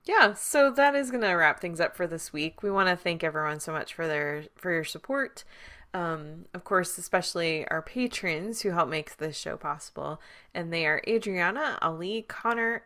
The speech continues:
Estefania, Heather, James, Kathleen, Carriata, Mason, Matt, Michelle, Monty, Nanina, Robert, Robert, Steve, Sharon, Tao, and Will. If you'd like to join them and become a patron yourself, you can go to patreon dot com slash citizen dame.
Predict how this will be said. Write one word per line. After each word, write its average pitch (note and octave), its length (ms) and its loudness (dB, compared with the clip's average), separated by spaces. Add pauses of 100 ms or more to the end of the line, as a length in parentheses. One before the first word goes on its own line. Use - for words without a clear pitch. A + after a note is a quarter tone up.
(120)
Estefania, E3 800 -2
Heather, F3 640 -6
James, E3+ 500 -8
Kathleen, C4+ 600 -8
Carriata, E3+ 680 0 (420)
Mason, G#3+ 580 0 (120)
Matt, E3 320 0
Michelle, D3+ 560 -6
Monty, D3 580 -10
Nanina, E3 560 -4
Robert, D#4 600 0
Robert, E3 520 -2
Steve, G3+ 480 -4
Sharon, D#3+ 500 -4
Tao, D3+ 440 -2
and D#3 140 -12
Will. F3 300 2 (840)
If G3+ 140 -12
you'd E3+ 140 0
like D3 180 4
to - 100 -10
join D#3+ 280 -6
them D#3+ 180 -6
and D3 80 -12
become D3+ 300 -8
a D3 40 -12
patron D3+ 360 -10
yourself, C4+ 520 -4
you A#3+ 120 -10
can G3+ 100 -10
go F3+ 140 4
to E3 40 0
patreon G3 480 2
dot E3+ 200 2
com D3+ 320 0
slash C#3+ 320 0
citizen D3+ 520 -10
dame. D3 300 -8